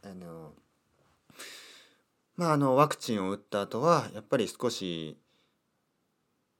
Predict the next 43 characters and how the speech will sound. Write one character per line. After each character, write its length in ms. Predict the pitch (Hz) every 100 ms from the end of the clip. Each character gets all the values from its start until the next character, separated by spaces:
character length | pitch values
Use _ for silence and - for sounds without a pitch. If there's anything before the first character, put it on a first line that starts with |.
| -
気 140 | 151
分 160 | 127 101
が 100 | 90
悪 220 | 101 -
く 120 | -
な 140 | 82 82
る 280 | 76 69 -
こ 140 | -
と 160 | - 85
と 100 | -
か 140 | 101
ね、 200 | 147 180 - _ _
ち 100 | -
ょ 0 |
っ 20 |
と 420 | 90 82 78 - -
腕 240 | 113 117 101
が 120 | 95
痛 240 | 107 -
く 100 | -
な 140 | 87 90
っ 20 |
た 200 | - 78
り 100 | 73
と 140 | -
か、 320 | - 95 92 85
ち 80 |
ょ 40 | 110
っ 20 |
と 80 | 98
頭 360 | - 117 123
が 120 | 101 95
痛 220 | 92 90
く 100 | 85
な 140 | 87
っ 20 | -
た 100 | -
り 180 | 82 78
す 160 | - -
る 80 |
こ 140 | 87 -
と 100 | 92
が 140 | 90